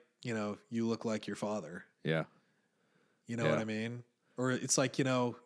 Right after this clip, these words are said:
Speaker 2: Well, and at this point, keep
Speaker 1: What?
Speaker 2: in mind,
Speaker 1: What?
Speaker 2: Ahsoka is a more verse-trained Jedi than Luke at this point. Granted, Luke has more potential, more power on his own right, but the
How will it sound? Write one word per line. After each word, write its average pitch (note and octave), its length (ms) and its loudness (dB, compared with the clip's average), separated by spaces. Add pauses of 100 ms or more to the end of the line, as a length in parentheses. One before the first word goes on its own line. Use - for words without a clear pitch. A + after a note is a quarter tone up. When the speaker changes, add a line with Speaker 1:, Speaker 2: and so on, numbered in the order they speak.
Speaker 2:
Well, G#2 220 6
and G2 160 4
at F#2+ 100 2
this A2 180 4
point, G2 240 2
keep A2 120 6
Speaker 1:
What? C#3+ 100 4
Speaker 2:
in F#2 80 4
mind, F2+ 260 4
Speaker 1:
What? E2 100 2
Speaker 2:
Ahsoka G#2+ 380 2
is E2 460 2
a E2 240 2
more D#2+ 540 2 (240)
verse-trained E2 960 0
Jedi C#2+ 640 0 (460)
than D#2 400 0
Luke D#2+ 400 0 (260)
at - 100 -2
this D2 180 -2
point. D2+ 280 -2
Granted, F#2 400 2
Luke E2 240 2
has D#2+ 340 2
more E2+ 260 2
potential, D#2+ 680 0
more C#2+ 180 -2
power D2 600 0 (880)
on F#2 180 2
his D#2 180 0
own F#2+ 200 4
right, D#2 300 2
but E2 120 0 (120)
the E2 260 2